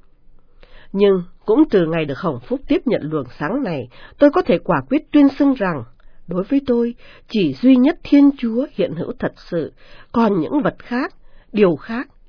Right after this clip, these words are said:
chỉ là tạm bợ, là giả thuyết mà thôi. Tôi cũng có thể xưng nhận rằng, vượt qua thế giới chúng ta đang sống đây, có một thế giới khác, chân thực hơn gấp muôn vạn lần thế giới của chúng ta. Và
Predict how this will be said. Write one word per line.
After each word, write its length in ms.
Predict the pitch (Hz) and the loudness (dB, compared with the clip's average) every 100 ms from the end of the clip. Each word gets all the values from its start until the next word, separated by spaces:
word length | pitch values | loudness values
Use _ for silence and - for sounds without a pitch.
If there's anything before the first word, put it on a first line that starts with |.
| - | -6
chỉ 140 | 185 | -2
là 140 | 175 160 | -2 -4
tạm 340 | 156 - 151 | -8 -10 -10
bợ, 200 | 151 - _ _ - | -10 -10 _ _ -8
là 180 | 165 160 | -4 -4
giả 260 | 160 120 - | -4 -8 -8
thuyết 220 | 233 302 185 | -8 -6 -8
mà 120 | 139 | -10
thôi. 280 | - 190 196 - - - - - - - - - | -10 -10 -10 -14 -20 -20 -20 -20 -20 -20 -20 -6
Tôi 180 | - 190 | 2 2
cũng 180 | - 226 | 2 0
có 120 | 285 285 | 0 0
thể 160 | 165 | -2
xưng 300 | 151 226 220 | 0 0 2
nhận 140 | 202 - 143 | 0 -4 -8
rằng, 340 | 170 151 117 117 - - - | -8 -6 -8 -14 -20 -20 -2
vượt 320 | 175 185 - | 0 0 -2
qua 180 | 285 277 | -2 -2
thế 140 | 285 302 | 0 4
giới 200 | 254 277 | 6 4
chúng 180 | 262 285 | 2 -4
ta 120 | 294 | -2
đang 200 | 269 269 | -2 -2
sống 360 | 269 247 262 302 | -2 -2 -2 0
đây, 380 | 269 262 269 269 - - | 0 -2 -2 -6 -16 -8
có 80 | 196 | 0
một 160 | 262 - | 0 -2
thế 180 | - 165 | -8 -8
giới 260 | 180 190 240 | -4 -4 -4
khác, 320 | - 254 294 - - - _ | -8 -8 -8 -12 -20 -20 _
chân 260 | 285 302 277 | 6 8 6
thực 180 | 220 175 - - | 0 -6 -10 -10
hơn 380 | 214 254 254 | -2 0 0
gấp 140 | 254 381 - | -2 -6 -8
muôn 300 | 240 285 285 | -2 2 2
vạn 200 | 190 170 - | 0 -4 -6
lần 340 | 165 160 131 - | -6 -4 -6 -8
thế 140 | 180 | -6
giới 220 | - 214 | -4 -4
của 120 | 302 - | -4 -8
chúng 220 | 143 220 | -10 -10
ta. 300 | 269 247 254 254 - - - - | -8 -8 -8 -12 -20 -20 -20 -10
Và 80 | 165 | -8